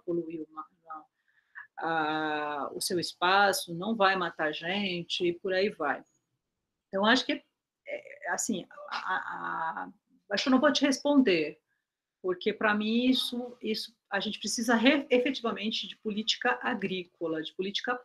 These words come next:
pública que pense sistematicamente,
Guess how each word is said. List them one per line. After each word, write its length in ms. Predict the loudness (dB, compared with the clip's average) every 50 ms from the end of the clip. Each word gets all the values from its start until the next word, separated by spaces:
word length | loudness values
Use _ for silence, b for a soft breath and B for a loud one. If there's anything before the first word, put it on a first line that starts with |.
| _ -2
pública 800 | 0 0 0 0 0 -2 -2 -2 -4 0 0 0 0 0 -4 _ b b b b b b b b -2
que 120 | -2 -2
pense 840 | 0 2 4 4 4 4 4 2 0 0 0 -2 -4 -4 -6 -10 -12 _ _ _ -8
sistematicamente, 1600 | -6 0 2 2 2 2 2 0 2 2 2 2 2 0 0 0 2 2 2 0 0 -4 -6 -8 -10 -8 -8 -8 -8 -8 -12